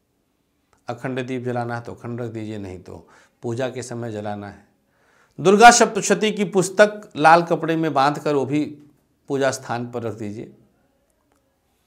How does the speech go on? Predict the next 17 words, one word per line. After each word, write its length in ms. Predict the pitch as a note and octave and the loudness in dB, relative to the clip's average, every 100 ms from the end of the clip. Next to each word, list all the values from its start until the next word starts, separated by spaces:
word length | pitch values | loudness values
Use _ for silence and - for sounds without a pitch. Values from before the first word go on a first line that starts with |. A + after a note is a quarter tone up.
| _ _ _ _ | _ _ _ _
और 540 | D#3 D3+ A2 - - _ _ _ _ _ _ | 6 6 4 -2 -18 _ _ _ _ _ _
जो 360 | A#2+ A2+ A3+ B3 | -12 6 12 12
भी 180 | B3+ C4+ | 12 12
आपके 360 | A#3+ A3+ - G#3+ | 12 12 6 6
पास 440 | G#3 F3+ F#3 - | 10 12 10 4
चीज़ें 320 | D#3+ C#3+ C#3+ C3+ | -2 -2 0 0
हों, 260 | A#2 F2+ G2+ _ _ _ _ _ _ _ _ _ _ _ _ _ _ _ - | -2 -8 -14 _ _ _ _ _ _ _ _ _ _ _ _ _ _ _ 2
पंचोपचार 960 | E3 F#3 F3 G#3+ A#3 A#3 - G#3+ G#3+ A3+ | 2 2 6 8 8 6 4 8 8 6
षोडशोपचार 1040 | - F#3+ F#3 F3 G#3 G#3 F3 D3 C#3 C3 | 4 6 6 6 6 6 4 4 4 2
पूजा, 280 | A#2 G2 F#2 - _ _ _ _ _ - | -8 -10 -12 -16 _ _ _ _ _ 4
पंच 380 | A3 A#3+ - | 6 4 0
उपचार 640 | A#3+ G3 - - E3+ D3+ C3+ | -4 -4 -4 4 8 10 8
माने 220 | D3 F#3 F#3 | 2 0 0
पांच 360 | F#3 F#3+ G3+ F#3+ | 0 4 2 0
चीज़ें 400 | - D#3+ D3 E3+ | -4 -2 2 0
जिसमें 340 | D#3 D#3+ D#3 | 0 -4 0
आप 380 | D3+ D3+ - - | 2 2 0 -18